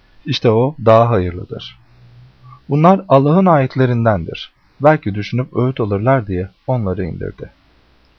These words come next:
Ey Ademoğulları! Şeytan, ana babanızı ayıp yerlerini kendine göstermek için elbiselerini soyarak cennetten çıkardığı gibi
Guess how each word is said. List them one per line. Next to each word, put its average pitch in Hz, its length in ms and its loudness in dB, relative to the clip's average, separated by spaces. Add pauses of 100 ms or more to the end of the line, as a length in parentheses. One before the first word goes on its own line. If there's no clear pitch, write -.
(1400)
Ey 165 200 4
Ademoğulları! 95 760 0 (1120)
Şeytan, 165 540 0 (300)
ana 165 240 2
babanızı 123 600 0 (260)
ayıp 151 280 0
yerlerini 107 420 -2
kendine 123 360 -2
göstermek 131 640 0
için - 320 -10
elbiselerini 127 640 -2
soyarak 131 440 0
cennetten 113 460 -2
çıkardığı 131 540 0
gibi 98 320 -4